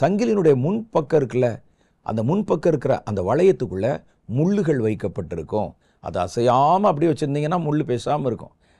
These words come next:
அசைச்சிங்க, முள்ளு உள்ளே இறங்கி சதையை கிழிக்க ஆரம்பிச்சிரும். பவுலை கட்டி வைத்திருந்த அது போன்ற சங்கிலிகள் இன்னைக்கும் பிரிட்டிஷ் அருங்காட்சியகத்துல காட்சி பொருளாக வைக்கப்பட்டிருக்கிறது.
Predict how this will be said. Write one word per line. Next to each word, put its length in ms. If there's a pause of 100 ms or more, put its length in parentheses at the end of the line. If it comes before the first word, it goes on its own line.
(140)
அசைச்சிங்க, 880 (120)
முள்ளு 340
உள்ளே 280
இறங்கி 560 (400)
சதையை 300
கிழிக்க 440
ஆரம்பிச்சிரும். 500 (520)
பவுலை 520
கட்டி 300
வைத்திருந்த 720 (300)
அது 220
போன்ற 400 (100)
சங்கிலிகள் 720 (200)
இன்னைக்கும் 580
பிரிட்டிஷ் 500
அருங்காட்சியகத்துல 1200 (340)
காட்சி 420
பொருளாக 520
வைக்கப்பட்டிருக்கிறது. 920